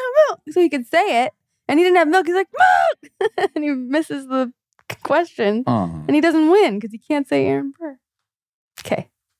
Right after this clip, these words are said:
Speaker 1: 'Cause
Speaker 2: Why
Speaker 1: he
Speaker 2: didn't
Speaker 1: killed
Speaker 2: they put him
Speaker 1: Alexander
Speaker 2: in the
Speaker 1: Hamilton.
Speaker 2: musical? They should have put him in the
Speaker 1: <laughs>
Speaker 2: musical.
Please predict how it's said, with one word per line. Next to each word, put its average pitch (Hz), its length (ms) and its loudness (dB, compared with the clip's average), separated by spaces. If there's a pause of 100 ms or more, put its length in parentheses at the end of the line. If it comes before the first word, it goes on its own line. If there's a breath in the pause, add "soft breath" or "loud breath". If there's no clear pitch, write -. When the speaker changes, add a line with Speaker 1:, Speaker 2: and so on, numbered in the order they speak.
(100)
Speaker 1:
'Cause - 80 -2
Speaker 2:
Why 156 60 4
Speaker 1:
he 196 60 4
Speaker 2:
didn't 294 100 0
Speaker 1:
killed 320 220 4
Speaker 2:
they - 20 4
put 254 60 6
him 262 80 4
Speaker 1:
Alexander 185 280 0
Speaker 2:
in 151 60 0
the 139 80 0
Speaker 1:
Hamilton. 127 160 -2
Speaker 2:
musical? 98 560 -4 (160)
They 151 160 0
should 185 180 -2
have 175 140 -4
put 151 180 2
him 143 220 2
in 123 100 2
the 554 80 2
Speaker 1:
<laughs> 539 80 4
Speaker 2:
musical. 415 540 0